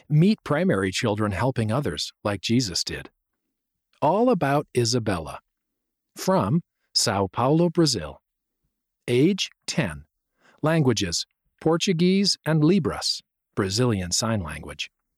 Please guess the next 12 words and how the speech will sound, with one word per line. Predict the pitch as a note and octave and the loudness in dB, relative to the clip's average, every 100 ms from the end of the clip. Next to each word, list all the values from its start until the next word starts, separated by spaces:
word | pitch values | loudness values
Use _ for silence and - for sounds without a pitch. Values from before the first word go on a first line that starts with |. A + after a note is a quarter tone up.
| _ - _ - | _ -20 _ -6
Goals | C3 C#3+ D#3 D#3+ D#3+ - | 0 2 4 2 0 -2
and | C3+ C3+ | -2 0
dreams. | A2+ F#2 E2 D#2 - - _ _ _ _ | 0 -2 -4 -6 -8 -8 _ _ _ _
One, | D3+ F#3+ C#3 G2 _ _ _ _ | 0 2 2 -2 _ _ _ _
be | F#3+ A3 | 0 0
together | - G3+ G#3+ F#3 A#2+ | 2 0 2 4 2
as | G#2+ | 2
a | A#2 | 0
family | - C3 C#3+ D#3+ E3 | 0 0 2 2 2
in | |
heaven. | D3 C#3+ A2 F#2 - _ _ _ _ _ | 2 0 -2 -6 -8 _ _ _ _ _
Two, | - G3+ C3 | -2 2 2